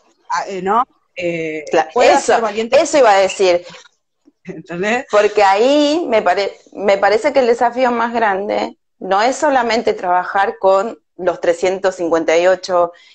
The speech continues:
Speaker 2: estudiantes que hay en, eh, en una institución educativa, ¿no? Y con todo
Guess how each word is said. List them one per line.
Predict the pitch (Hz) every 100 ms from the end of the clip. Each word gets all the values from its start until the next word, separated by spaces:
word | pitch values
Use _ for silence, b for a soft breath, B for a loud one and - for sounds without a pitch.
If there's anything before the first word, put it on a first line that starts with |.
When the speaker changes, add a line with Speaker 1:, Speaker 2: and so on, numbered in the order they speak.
| b
Speaker 2:
estudiantes | 175 170 - 170 175 208 226 208 185
que | 165 156
hay | 156 156
en, | 151 151
eh, | 147 -
en | 165 170
una | 175
institución | 180 180 175 170 190
educativa, | 185 196 220 240 269 247 233 247 _
¿no? | 175 233 294
Y | 208
con | 185 175
todo | 220 226 170